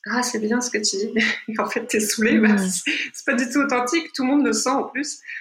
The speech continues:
Speaker 1: Donc, pour moi, ce serait plutôt ça. C'est, et c'est un travail encore pour moi parce que j'ai encore des grosses tendances à vouloir bien faire, hein. J'ai mon syndrome de, de je veux être, euh, la meilleure, hein, qui est encore là et qui voudrait, euh, avoir la,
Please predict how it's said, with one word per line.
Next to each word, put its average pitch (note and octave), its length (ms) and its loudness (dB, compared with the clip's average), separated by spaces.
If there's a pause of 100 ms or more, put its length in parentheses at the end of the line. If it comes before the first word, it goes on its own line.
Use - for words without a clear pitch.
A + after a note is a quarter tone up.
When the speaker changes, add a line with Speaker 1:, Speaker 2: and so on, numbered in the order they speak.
(140)
Speaker 1:
Donc, A3 100 2
pour A3+ 100 4
moi, C#4+ 120 4
ce D4+ 140 0
serait A3 220 -2
plutôt A3+ 220 -2
ça. B3+ 200 0
C'est, F3+ 360 -4 (800)
et E3+ 260 2
c'est - 200 0
un F3+ 100 4
travail B3 340 2
encore G#3+ 280 -4
pour G3 140 -6
moi B3 200 0
parce F#3 180 -6
que E3 200 -4
j'ai D#3 160 -6
encore D#3+ 340 -10
des E3 140 -2
grosses F#3 240 -2
tendances G3 360 -4
à D3+ 120 -2
vouloir D#3+ 320 -4
bien E3 160 -4
faire, G#3+ 280 0
hein. F3+ 140 -6
J'ai E3+ 120 -10
mon D#3+ 140 -6
syndrome E3+ 480 -2
de, D#3+ 240 -2 (1040)
de E3 400 -2
je D#3+ 120 -4
veux E3+ 180 0
être, F3+ 320 -2
euh, D#3 160 2
la D#3 180 2
meilleure, F#3 460 2
hein, F#3 180 -4
qui - 80 -6
est D#3+ 40 -4
encore E3 300 -4
là G3 300 2
et D#3+ 120 -2
qui - 220 -14
voudrait, F3 460 -2
euh, D#3+ 220 -2
avoir F#3 340 0
la, D#3 160 -2